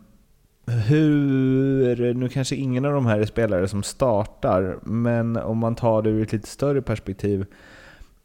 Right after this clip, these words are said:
det som det har medfört är ju att fokus har varit på det, liksom, det är det det har skrivits om, det är det många frågor har varit om, samt förstås oron att någon mer spelare ska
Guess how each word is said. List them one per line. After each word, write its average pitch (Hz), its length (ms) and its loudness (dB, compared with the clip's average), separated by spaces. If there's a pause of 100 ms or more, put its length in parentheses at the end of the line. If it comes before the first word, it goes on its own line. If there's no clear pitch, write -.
(220)
det 104 400 0
som 107 200 -6
det 104 60 2
har 101 80 2
medfört 107 600 -2
är 101 100 2
ju 92 180 0
att 90 120 -6
fokus 117 480 -4
har 98 100 -2
varit 90 320 -6
på 90 100 -6
det, 113 380 -2
liksom, 98 420 -6
det 92 100 -4
är 92 40 -4
det 90 160 -4
det 85 120 -6
har 85 80 -4
skrivits 98 720 -4
om, 95 380 -2 (1500)
det 95 120 -2
är 87 40 -2
det 92 120 0
många 85 240 -2
frågor 95 440 -4
har 95 80 2
varit 92 400 0
om, 90 300 -2
samt 113 640 -4
förstås 101 460 -6
oron 90 640 -2
att - 320 -10
någon 90 300 -2
mer 127 200 0
spelare 82 580 -4 (920)
ska 78 640 -4